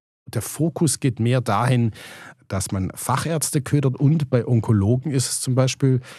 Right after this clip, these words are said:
äh, nach wie vor so, dass da, äh, das Geld eher über die Apotheken kommt, also die Zytostatika-Apotheken, weil die halt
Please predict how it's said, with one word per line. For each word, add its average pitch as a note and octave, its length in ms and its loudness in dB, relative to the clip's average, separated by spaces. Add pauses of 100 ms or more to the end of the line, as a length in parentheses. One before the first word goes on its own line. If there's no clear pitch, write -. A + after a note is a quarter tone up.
(380)
äh, A2+ 100 2
nach G2 280 2
wie C3 80 2
vor B2+ 220 0
so, B2 300 2
dass - 440 -2
da, A2+ 400 0 (140)
äh, A#2 180 -2
das G#2 240 -4
Geld A2+ 240 -2
eher A2 240 0
über A#2+ 220 0
die - 120 -4
Apotheken A#2 600 -2
kommt, F#2 260 -6
also F2+ 180 -4
die F#2+ 140 -2
Zytostatika-Apotheken, G2 1300 -2
weil F#2 120 0
die G#2 220 0
halt A2 220 0